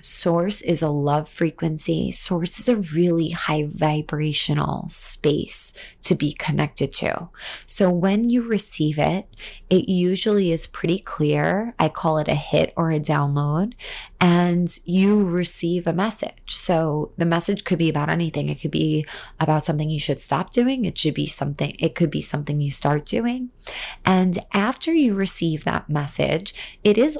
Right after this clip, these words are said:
also typical of receiving that same message through other experiences or realms. So maybe you receive, uh, this is gonna be so random, but maybe in my meditation, I receive like,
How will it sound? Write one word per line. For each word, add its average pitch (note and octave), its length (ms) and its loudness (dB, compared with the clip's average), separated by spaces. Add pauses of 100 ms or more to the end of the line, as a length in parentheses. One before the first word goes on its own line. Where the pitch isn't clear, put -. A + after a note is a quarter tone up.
also G3 380 2
typical D3 680 -2
of D#3+ 140 0
receiving D#3 760 0
that D#3 300 0
same D#4+ 260 0
message D#3 560 0 (240)
through G3+ 260 6
other D#3+ 540 2
experiences D3 800 -2
or C#3 140 -2
realms. - 560 -4
So - 200 2
maybe A3 600 0 (300)
you F3+ 260 4
receive, D3+ 920 0 (120)
uh, - 520 -6
this E3 160 2
is D#3 120 -2
gonna D#3 120 0
be D3+ 100 0
so - 180 -2
random, - 380 -2
but D#3+ 180 0
maybe F3+ 380 2
in D#3 140 -2
my D#3+ 120 2
meditation, D3 540 -2
I D3 60 0
receive D3+ 460 -2
like, D3 180 0